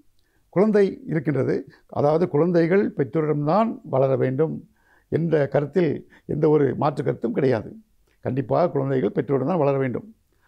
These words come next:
ஆனால் அந்த பெற்றோர்களை அது தினம் தினம் சண்டையிட்டு கொண்டும் ஒருவரை ஒரு அவமானப்படுத்தி கொண்டும் அதை ம-, அசிங்கப்படுத்தி கொண்டும் கீழ்த்தரமான வார்த்தைகளால் பேசிக்கொண்டும் இருவரும் அடிக்கடி தினம் தினம் சண்டையிட்டு கொண்டிருந்தால் அந்த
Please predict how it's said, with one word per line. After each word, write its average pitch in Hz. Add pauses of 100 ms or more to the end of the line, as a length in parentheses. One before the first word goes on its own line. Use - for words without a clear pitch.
(220)
ஆனால் 139 (640)
அந்த 151 (120)
பெற்றோர்களை 185 (640)
அது - (100)
தினம் 196
தினம் 208 (300)
சண்டையிட்டு 151
கொண்டும் 143 (380)
ஒருவரை 151
ஒரு 143
அவமானப்படுத்தி 143
கொண்டும் 143 (420)
அதை 147 (100)
ம-, - (220)
அசிங்கப்படுத்தி 147
கொண்டும் 143 (460)
கீழ்த்தரமான 165
வார்த்தைகளால் 143
பேசிக்கொண்டும் 139 (280)
இருவரும் 196 (320)
அடிக்கடி 180 (560)
தினம் 170
தினம் 190
சண்டையிட்டு 151
கொண்டிருந்தால் 135 (360)
அந்த 131